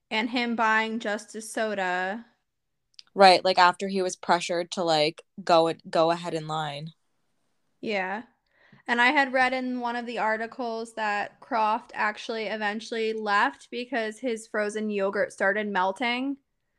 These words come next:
Speaker 1: So, and as mentioned, he was there to get it for other people as well. So he kinda just had to dip out of there.
Speaker 2: Oh, God. Not that he should
Speaker 1: Yeah.
Speaker 2: feel bad in any way, shape, or form, but I wish he stayed.
Speaker 1: I know.
Speaker 2: You never
Speaker 1: Who, who
Speaker 2: think of
Speaker 1: knows?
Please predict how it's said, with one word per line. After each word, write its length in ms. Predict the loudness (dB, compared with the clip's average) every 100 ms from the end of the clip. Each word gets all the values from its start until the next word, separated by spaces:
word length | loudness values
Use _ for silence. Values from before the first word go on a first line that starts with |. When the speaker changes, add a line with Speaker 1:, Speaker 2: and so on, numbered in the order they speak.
| _ _ _ _
Speaker 1:
So, 640 | 0 6 6 6 2 0 -2 0
and 160 | 2
as 240 | 4 2 0
mentioned, 460 | -4 -4 -6 -8
he 220 | -8 -6 -4
was 160 | -4
there 340 | 0 0 0 -2
to 180 | -6
get 200 | -2 0
it 100 | 0
for 160 | -4 -2
other 180 | 0 -2
people 360 | -4 -6 -4
as 160 | -4 -2
well. 400 | 2 4 4 0
So 120 | -6
he 140 | -8 -4
kinda 320 | -2 -2 -6
just 220 | -10 -8
had 160 | -4 -2
to 260 | -2 -4 -10 _
dip 220 | -2 2
out 220 | 2 2 0
of 100 | -4
there. 440 | -4 -2 -4 -8 _ _
Speaker 2:
Oh, 280 | 2 2 2 -4 0
God. 500 | 4 6 6 4 0 -6 _ _
Not 220 | 0 0 2
that 100 | 2
he 100 | 2
should 180 | 0
Speaker 1:
Yeah. 100 | 0
Speaker 2:
feel 100 | 2
bad 260 | 6 6 6
in 140 | 4 0
any 240 | -2 0
way, 200 | 2 2
shape, 280 | 0 -2 -4
or 80 | -6
form, 300 | -6 -6 -2
but 80 |
I 80 | -2
wish 220 | 0 -2
he 100 | -6
stayed. 460 | -6 -4 -2 -2 -4 -12 _ _ _ _ _ _ _ -8
Speaker 1:
I 180 | -4
know. 600 | -2 -2 -2 -2 -4 -6 -10 _ _ _ _ _ _ _ _ _ _
Speaker 2:
You 120 | 2 8
never 180 | 10
Speaker 1:
Who, 80 | 10
who 120 | 8 8
Speaker 2:
think 100 | 8
of 0 |
Speaker 1:
knows? 440 | 8 6 4